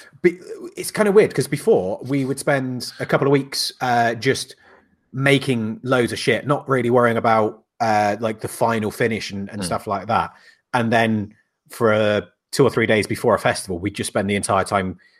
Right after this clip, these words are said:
Speaker 1: cleaning stock and waxing it. Um, whereas now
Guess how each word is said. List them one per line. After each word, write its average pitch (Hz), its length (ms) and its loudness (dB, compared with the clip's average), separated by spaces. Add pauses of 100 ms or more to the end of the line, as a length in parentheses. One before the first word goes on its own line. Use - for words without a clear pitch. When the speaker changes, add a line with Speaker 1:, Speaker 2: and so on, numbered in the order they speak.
(120)
Speaker 1:
cleaning 107 420 2
stock - 500 -4 (120)
and 95 420 -2 (160)
waxing 120 380 -2
it. 85 140 -12 (400)
Um, 101 520 0
whereas 107 320 2
now 110 480 0